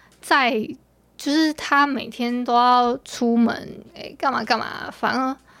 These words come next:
哎，时不时我不能，不能随我的心意打电话的时候，我就会觉得说，哎，他人去哪了？我反而不安心了。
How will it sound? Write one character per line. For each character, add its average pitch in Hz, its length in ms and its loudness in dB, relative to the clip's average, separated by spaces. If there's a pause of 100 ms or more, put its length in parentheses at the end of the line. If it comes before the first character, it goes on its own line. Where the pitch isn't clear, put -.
(580)
哎， 302 320 0 (340)
时 - 240 -6
不 330 140 2
时 - 240 -2
我 208 260 -2 (140)
不 359 100 4
能， 247 340 0 (140)
不 392 120 4
能 285 280 2
随 269 380 2
我 285 180 6
的 233 140 -2
心 254 280 -4
意 277 80 -4
打 214 200 0
电 247 160 0
话 247 180 4
的 233 80 2
时 - 80 -2
候， 247 100 2
我 233 120 2
就 240 120 0
会 262 80 4
觉 240 140 -4
得 233 100 -8
说， 285 220 -6 (640)
哎， 330 80 -2 (180)
他 349 200 -2
人 233 200 -2
去 220 180 0
哪 214 120 0 (180)
了？ - 120 -16
我 247 120 -2
反 226 200 0
而 214 180 0
不 294 160 -6
安 226 260 0
心 226 340 -10
了。 - 220 -14